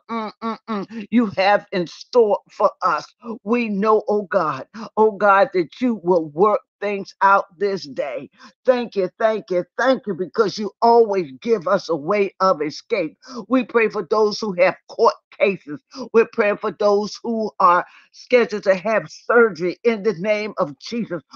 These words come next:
We're praying for the families, oh God, who, who dealing with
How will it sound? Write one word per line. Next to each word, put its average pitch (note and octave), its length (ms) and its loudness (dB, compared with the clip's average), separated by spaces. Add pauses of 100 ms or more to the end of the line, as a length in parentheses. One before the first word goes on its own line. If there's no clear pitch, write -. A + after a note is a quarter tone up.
(180)
We're A3 200 2
praying G3+ 440 -4
for G3 140 0
the F3 160 2 (120)
families, G3 500 -6
oh G#3 260 -8
God, E3 380 -4 (440)
who, A#3+ 220 -2
who G3 380 -8
dealing G#3+ 320 0
with F#3 200 2